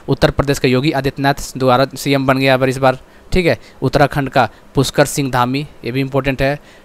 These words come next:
वेस्ट बंगाल का ममता बनर्जी, ठीक है। तो दोस्तों, हम लोग आज Chief Minister किए हैं, हमारे channel से जुड़िए। अब हम लोग अगले lecture में governor, governor का video डाल देंगे, ठीक है। और हम लोग static जीके जितना भी आते हैं exam, हम लोग धीरे धीरे complete कर लेंगे, आप लोग Tension मत लीजिए, ठीक है।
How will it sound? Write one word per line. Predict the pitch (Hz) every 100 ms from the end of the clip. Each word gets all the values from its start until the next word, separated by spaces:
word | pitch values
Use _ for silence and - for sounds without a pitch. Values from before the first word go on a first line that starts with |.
| -
वेस्ट | 131 139
बंगाल | 143 135 131
का | 135 117 127
ममता | 117 107 127
बनर्जी, | 113 104 101 110 - - -
ठीक | 247
है। | 127 - - -
तो | 123
दोस्तों, | 127 135 160
हम | 151
लोग | 147
आज | 139
Chief | - 143 139
Minister | 143 -
किए | - 147 147
हैं, | 220 - - -
हमारे | 117 131
channel | - 139
से | 143
जुड़िए। | 131 127 160
अब | - 123
हम | 131
लोग | 135
अगले | 127 135
lecture | 131 151
में | 143 214 - - -
governor, | 131 120 120 139 139 -
governor | 147 127 123 135
का | 139
video | 123
डाल | 120 113
देंगे, | 110 110
ठीक | 254 -
है। | 113 - -
और | 123
हम | 127
लोग | 135
static | - 139 143
जीके | 135
जितना | 135 127 151
भी | 160
आते | 156 139
हैं | 147
exam, | 135 151
हम | 139
लोग | 135
धीरे | 135 131
धीरे | - 123 120
complete | 120 127
कर | - 117
लेंगे, | 110 107
आप | 101
लोग | 107
Tension | 123 117 123
मत | 117 113
लीजिए, | 107
ठीक | 220
है। | -